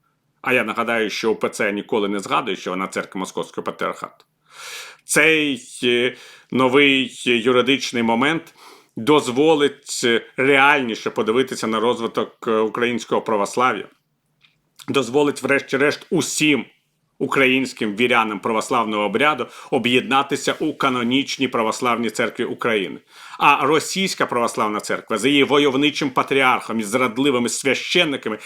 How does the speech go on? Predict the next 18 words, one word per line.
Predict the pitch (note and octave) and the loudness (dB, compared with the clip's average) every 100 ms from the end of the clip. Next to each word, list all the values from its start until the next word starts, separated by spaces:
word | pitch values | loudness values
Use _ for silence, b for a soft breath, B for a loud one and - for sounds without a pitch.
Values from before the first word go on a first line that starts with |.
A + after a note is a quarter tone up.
| B | B
хай | - D#3 F3 D3 | 0 4 4 4
залишається | C#3+ C#3+ B2+ D3 D#3 D3+ C3 - C#3 | 2 2 2 2 2 2 0 0 0
у | D#3+ C#3 C3+ | 0 0 0
самій | - C#3+ B2+ C3+ B2+ | 0 0 2 2 2
Росії, | A#2+ - A2+ G2 B B | 2 0 -4 -4 B B
хай | - - D3+ - | 0 4 4 4
перетворюється | C3+ B2+ A#2+ C#3 C3+ B2+ C3 | 0 0 2 4 4 0 -2
на | A#2+ A2 | -2 -2
секту | C#3 B2 - C#3 | -2 -4 -2 -4
диявола. | A2 G#2 D#3 B2+ A2+ F2+ D#2+ - _ | -2 4 4 6 4 2 -4 -14 _
І, | G#3+ | 0
до | G#3+ | 4
речі, | A3 - | 2 0
про | A#2+ D3+ | -4 -2
диявола | C3 C3+ E3 A#2 | 0 2 2 0
це | G2 C3+ B2+ | -2 -4 0
не | C3 | -2
перебільшення. | C3 A#2 F#2+ - - | 0 -2 -4 -10 -12